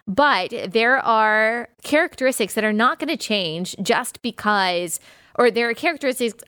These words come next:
of success, I should say, that are not going to change just because you, Generation Z, have a hard time, um, embodying them. Um, because your bosses are not gonna be Generation Z. Your bosses might not even be millennials. Your bosses are probably gonna be Gen X,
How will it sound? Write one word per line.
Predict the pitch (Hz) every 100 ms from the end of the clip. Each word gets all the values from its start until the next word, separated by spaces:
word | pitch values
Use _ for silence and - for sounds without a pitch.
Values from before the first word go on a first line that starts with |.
| -
of | 208 -
success, | 214 - 208 - -
I |
should | 190 190 170
say, | 175 139 180 - - -
that | 226
are | 220
not | 208 226 269
going | 247 240
to | 214
change | - 214 175 180 -
just | 165 202 208 - -
because | 220 208 196 170
you, | 202 196
Generation | 170 190 185 180 196 175
Z, | 185 202
have | 214 196
a |
hard | - 185
time, | 170 185 175 175 175 175 - - -
um, | 190 180 -
embodying | 202 185 180 175 180 165 165
them. | 170 - 180 - - - -
Um, | 190 190 180
because | 233 - 208 196 190 196 180 -
your | 233
bosses | 202 226 240 - 202 202
are |
not | 190 175 190
gonna | 202
be | 190 180
Generation | 196 180 170 180 180
Z. | 175 170 196
Your | 240
bosses | 208 196 240 247 214
might | 208 214
not | 214 214
even | 214 208 185
be | 208 208
millennials. | 196 196 339 208 170 202
Your |
bosses | 190 190 214 262 294
are |
probably | 226 202 220
gonna | 226 226
be | 220 214
Gen | 208 220
X, | 175 254 -